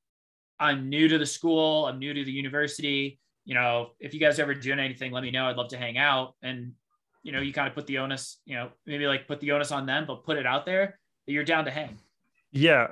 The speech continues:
Speaker 2: Okay. Um, so yeah, Johnny, I like to, I, I asked you, like, how you made friends. 'Cause for me, I, I wasn't in, like, I didn't do a sport in college,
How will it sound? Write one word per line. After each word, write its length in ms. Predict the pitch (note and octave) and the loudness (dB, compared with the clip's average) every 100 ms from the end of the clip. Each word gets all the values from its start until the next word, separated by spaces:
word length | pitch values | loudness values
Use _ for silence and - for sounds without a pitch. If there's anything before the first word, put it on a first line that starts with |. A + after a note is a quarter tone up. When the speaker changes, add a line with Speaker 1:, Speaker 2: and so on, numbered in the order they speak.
| - | 4
Speaker 2:
Okay. 460 | E3 F3+ C#3+ A#2+ - - | 4 8 6 6 0 4
Um, 380 | D#3+ D#3 D3+ C#3 _ _ _ _ _ _ _ | 8 10 8 2 _ _ _ _ _ _ _
so 100 | - | 2
yeah, 180 | E3+ G3+ | 6 8
Johnny, 300 | D3 G3+ E3 D3+ | 8 6 8 10
I 80 | |
like 140 | D3+ F3 | 10 10
to, 100 | G3 | 8
I, 120 | D#3 | 8
I 180 | D#3 D#3 E3 | 6 8 6
asked 140 | D#3+ | 6
you, 80 | E3+ | 4
like, 120 | C3+ | 4
how 120 | C#3 | 4
you 180 | C3+ C3+ | 4 4
made 180 | B2+ A#2 | 2 0
friends. 400 | B2 A2+ A2+ - | 2 2 0 -2
'Cause 340 | - B2 A#2 - | 6 6 4 -4
for 140 | - D#3 | 2 4
me, 220 | D#3 D#3 | 6 6
I, 260 | C3 D#3+ - - | 8 4 2 2
I 100 | D3 | 4
wasn't 520 | C3+ C#3+ C#3 D3 C#3+ | 8 8 8 6 2
in, 140 | C3+ B2+ | 0 4
like, 300 | B2 A#2+ - _ - | 2 2 -8 _ 2
I 240 | C#3 C#3+ B2+ - | 4 6 2 -4
didn't 160 | C3+ D3 | 2 4
do 80 | C3+ | 4
a 40 | A#2+ | 2
sport 340 | - D3 B2 | 2 4 4
in 60 | A2+ | 4
college, 600 | A2 - - - - | 0 0 -4 -8 -14